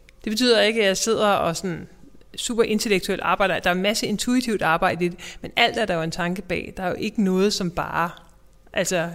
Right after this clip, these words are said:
lallet afsted, fordi så tror jeg ikke, man ville kunne skrive den slags bøger. Øhm, og så, så sker der et eller andet med, at, at når man som forfatter, men forhåbentlig også som læser, kan føle sig nogenlunde tryg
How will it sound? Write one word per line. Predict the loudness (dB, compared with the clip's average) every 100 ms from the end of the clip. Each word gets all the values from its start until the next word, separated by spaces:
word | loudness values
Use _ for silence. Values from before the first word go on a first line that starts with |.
| -10
lallet | -2 2 2 0 -2
afsted, | -4 -4 -4 -4
fordi | -4 -6
så | -2
tror | 0
jeg |
ikke, | 0
man | 0
ville | -2 -4
kunne | -8 -8 -18 -20 -20 -20 -14
skrive | -2 0
den | 2 2
slags | 2 -2
bøger. | -2 -4 -4 -8 -14 -16 -16 -4
Øhm, | 0 0 0 -4 -4
og | -2
så, | 2 2 2
så | 0
sker | 0 2 4
der |
et | 4
eller | 4
andet | 2 0
med, | 0 0 0
at, | -4 -8 -16
at | -4 -2
når | 0
man | 0 0 -2 -10 -20 -20 -6
som | -2 0 0 -2
forfatter, | -6 0 2 4 2
men | 0 0
forhåbentlig | 0 2 2
også | 2
som | 0
læser, | 2 0 -2
kan | -2
føle | 0 0
sig | 2
nogenlunde | 0 2 0 -2 -6
tryg | -4 -2